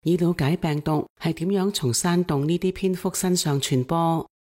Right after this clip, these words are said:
巴黎巴斯德研究所 Pasteur Institute 病原體研究負責人埃洛伊特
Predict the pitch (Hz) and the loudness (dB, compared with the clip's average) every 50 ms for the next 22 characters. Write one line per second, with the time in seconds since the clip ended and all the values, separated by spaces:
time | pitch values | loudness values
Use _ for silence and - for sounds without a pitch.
0 | _ _ _ _ - 208 202 196 180 123 - - 180 170 180 180 - - 185 180 | _ _ _ _ -4 -2 0 0 0 0 -2 0 0 0 0 0 0 -2 -2 -2
1 | 190 185 - 160 131 123 123 127 160 160 160 - - 139 135 151 180 185 - - | -2 -4 -4 -4 -4 -4 -2 0 0 0 0 0 0 0 2 2 2 0 0 -2
2 | _ _ - - 170 156 - - - 208 208 214 - 202 202 214 214 - - - | _ _ -4 -2 -2 -2 -2 -2 -2 0 0 2 2 2 2 2 0 -2 -4 -6
3 | - - - 165 143 139 143 147 - - - _ _ _ - 190 190 185 175 147 | -4 -2 0 0 2 0 0 -2 -6 -10 -14 _ _ _ -2 0 2 2 2 2
4 | 143 - 156 160 190 208 196 143 135 135 - 170 175 175 - - 147 143 - 180 | 0 0 0 0 2 2 2 2 2 2 0 0 -2 0 0 0 0 0 0 0
5 | 185 180 170 156 139 135 135 143 139 - - 180 185 185 190 185 170 - 170 175 | 0 0 0 0 0 0 0 -2 -4 -4 -2 0 2 2 2 2 2 0 0 0
6 | 190 202 202 175 151 151 - | 0 0 0 0 0 -2 -2